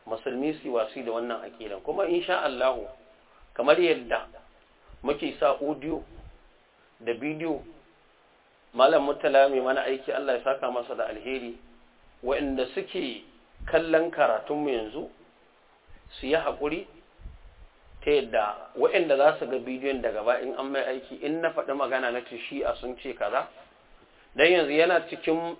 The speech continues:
sharaɗi na, duk wani mutum da za mu tattauna wata matsala da shi a ilmance ko ɗan ɗariƙa ne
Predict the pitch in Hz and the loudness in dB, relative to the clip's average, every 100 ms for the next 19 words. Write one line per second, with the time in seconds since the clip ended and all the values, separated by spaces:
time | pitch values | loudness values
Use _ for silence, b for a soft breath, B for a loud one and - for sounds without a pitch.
0 | - - 180 156 139 131 123 123 - - | -6 2 4 4 0 -2 -2 -2 -8 -20
1 | _ _ _ _ _ _ 110 135 202 214 | _ _ _ _ _ _ -4 2 6 8
2 | 220 202 175 175 156 135 156 143 151 156 | 6 4 2 -2 2 4 4 4 0 -2
3 | - - 151 131 127 135 151 139 147 - | -2 -2 0 2 0 0 0 -2 -4 2
4 | 151 156 131 113 - 135 110 - 113 110 | 4 6 4 2 -8 -6 -4 -6 -8 -10
5 | 107 120 - 143 147 156 156 127 127 135 | -10 -10 -8 -6 -2 -2 -2 -4 -4 -4
6 | 120 110 107 | -4 -6 -10